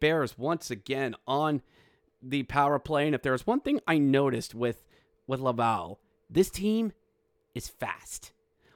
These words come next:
Like, they have speed, they have skill, they have, they have beauty and somewhat grace, but this team looks for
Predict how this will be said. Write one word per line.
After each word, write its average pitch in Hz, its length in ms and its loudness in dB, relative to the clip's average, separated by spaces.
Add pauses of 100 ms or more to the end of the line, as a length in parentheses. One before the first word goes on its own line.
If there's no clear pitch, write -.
(120)
Like, 131 200 -4
they 156 140 2
have 151 220 0
speed, 120 580 -6 (320)
they 139 140 0
have 131 140 0
skill, 131 640 4
they 120 180 0
have, 135 180 -2 (720)
they 147 120 -2
have 143 240 -4
beauty 175 320 0
and 120 140 -4
somewhat 160 400 -2
grace, 151 340 0
but - 200 -8 (200)
this 214 240 2
team 170 560 0 (100)
looks 135 380 -2
for - 180 -6